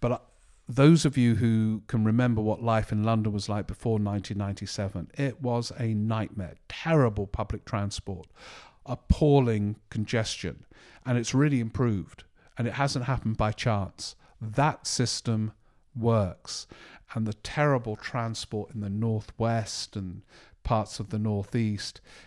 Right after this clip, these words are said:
it's to do with no clear lines of responsibility and accountability. And I know Andy Burnham wants more power, but you're gonna have to, it has to be worked out in a, in a way, it's about the size of the fiefdom,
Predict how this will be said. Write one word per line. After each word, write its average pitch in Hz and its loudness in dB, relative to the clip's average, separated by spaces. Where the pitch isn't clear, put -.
it's 120 -4
to 117 0
do 131 8
with 113 2
no 123 6
clear 117 2
lines 107 2
of 98 -10
responsibility 101 -2
and 98 0
accountability. 95 -4
And 110 0
I 104 2
know 113 4
Andy 107 2
Burnham 113 4
wants 95 -4
more 101 2
power, 104 0
but 104 -4
you're 104 -4
gonna 120 2
have - -2
to, - -4
it - -2
has - -2
to - -12
be 120 4
worked 120 4
out 113 2
in 107 2
a, 104 2
in 120 4
a 120 8
way, 120 8
it's - -4
about 123 0
the 120 -2
size 127 4
of 107 4
the 101 4
fiefdom, - 2